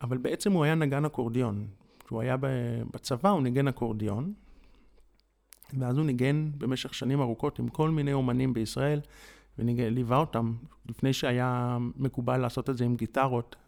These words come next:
ועם, אה, קלידים. אז הכלי הפופולרי ב-,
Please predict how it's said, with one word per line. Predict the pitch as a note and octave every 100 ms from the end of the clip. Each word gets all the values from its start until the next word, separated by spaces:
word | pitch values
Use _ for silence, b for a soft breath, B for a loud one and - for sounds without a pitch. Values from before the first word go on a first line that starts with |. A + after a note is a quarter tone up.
| A#2
ועם, | A2 A#2 A2+
אה, | A2 G#2+ G#2+ G#2 A2+
קלידים. | - B2+ C3 A3 A3 - - _ _ _ _ _ _ _ - - -
אז |
הכלי | - - C3+
הפופולרי | B2+ B2+ A#2+ A#2+ B2+
ב-, | A#2+ A#2 A2+ A2